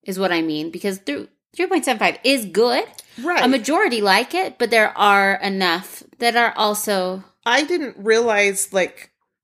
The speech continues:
Speaker 2: that this was spirits in the spirit realm. I feel like I needed some background information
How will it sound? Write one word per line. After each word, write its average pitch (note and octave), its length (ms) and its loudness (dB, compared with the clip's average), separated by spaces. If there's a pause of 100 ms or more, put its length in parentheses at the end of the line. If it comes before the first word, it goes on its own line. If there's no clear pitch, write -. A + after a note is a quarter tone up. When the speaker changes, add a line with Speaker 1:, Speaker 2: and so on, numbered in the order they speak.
Speaker 2:
that F#3+ 260 -2
this G3 220 -2
was F#3+ 200 0
spirits - 840 -2 (160)
in F#3 340 -8 (160)
the F#3 120 -6
spirit G#3+ 340 0
realm. A3 240 -4
I G#3+ 120 0
feel D4 260 0
like C#4 200 2
I A3 80 4
needed A3 380 0
some F#3+ 400 -2 (160)
background A#3 560 0
information A#3+ 720 -6